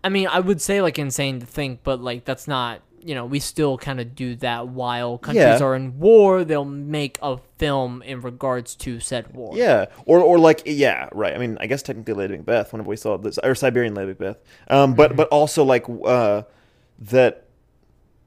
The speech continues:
Speaker 2: as the tragedy is happening, that, that's the best time for the art to strike.
Speaker 1: Yeah.
Speaker 2: Um,
Speaker 1: Yeah.
Speaker 2: for sure.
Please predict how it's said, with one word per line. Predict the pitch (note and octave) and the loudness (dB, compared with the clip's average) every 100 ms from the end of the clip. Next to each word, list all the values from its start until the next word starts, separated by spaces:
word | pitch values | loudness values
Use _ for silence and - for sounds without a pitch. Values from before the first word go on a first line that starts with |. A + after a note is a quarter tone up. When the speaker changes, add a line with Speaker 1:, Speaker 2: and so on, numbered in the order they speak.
| _ _ - | _ _ -2
Speaker 2:
as | C#3+ C#3+ C3 | 2 4 2
the | B2+ | -2
tragedy | D3 C3+ A2 | 4 4 4
is | A#2+ | -4
happening, | - A#2+ A#2 A#2 A2+ G2+ | 2 2 2 -2 -4 0
that, | A#2+ A#2+ - | 2 0 0
that's | C3 B2 | 0 0
the | - | -2
best | A#2+ B2 - | 0 0 -2
time | C3 A2+ A2+ | -6 -6 -4
for | A2 | -4
the | A2 | -2
art | E2 F2+ | -2 -6
to | - | -10
strike. | - F2 D#2 - - - - | -8 -6 -6 -10 -20 -20 -12
Speaker 1:
Yeah. | C#3 B2 A#2+ A2 | 0 4 4 4
Speaker 2:
Um, | G2+ F#2 - | 0 -6 -10
Speaker 1:
Yeah. | D#3 F3+ F3 - | -6 -6 -8 -8
Speaker 2:
for | - | -4
sure. | A#2+ - D2+ D#2+ | -2 -2 -4 -6